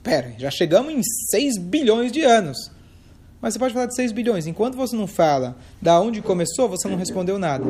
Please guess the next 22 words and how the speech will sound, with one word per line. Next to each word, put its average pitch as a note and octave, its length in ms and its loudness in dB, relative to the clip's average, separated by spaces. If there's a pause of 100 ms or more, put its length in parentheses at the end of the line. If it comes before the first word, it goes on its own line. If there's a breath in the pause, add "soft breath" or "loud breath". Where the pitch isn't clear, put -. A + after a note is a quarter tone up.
(180 loud breath)
Porque - 240 -4
enquanto B3 320 2
você A3+ 200 -2
fala F3 280 4
que G3 100 -8
o F3+ 60 -2
vigésimo E3+ 560 0
tá E3+ 100 -2
ligado D#3+ 300 2
no D#3+ 60 -8
décimo D#3+ 280 -4
nono, D3+ 260 -4
tá - 80 -6
ligado D#3+ 260 0
no E3+ 40 -2
décimo E3+ 200 -4
oitavo, G3 380 0 (240 loud breath)
não G#3 120 0
é - 20 2
que B3+ 80 0
você A#3+ 60 0
respondeu F#3 440 -2